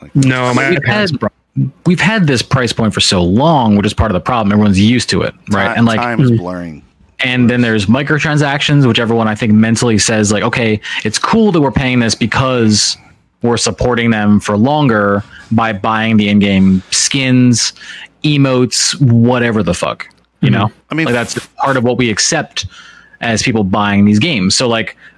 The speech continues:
Speaker 3: will we accept seventy dollars, which is only ten dollars more, right? But then you see that seven zero versus, like,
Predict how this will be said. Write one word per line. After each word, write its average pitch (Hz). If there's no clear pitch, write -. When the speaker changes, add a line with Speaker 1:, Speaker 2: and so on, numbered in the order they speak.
Speaker 3:
will 127
we 120
accept -
seventy 170
dollars, 90
which 139
is 165
only 185
ten 160
dollars 110
more, 90
right? 107
But 101
then 113
you 113
see 131
that 113
seven 156
zero 101
versus, 101
like, 95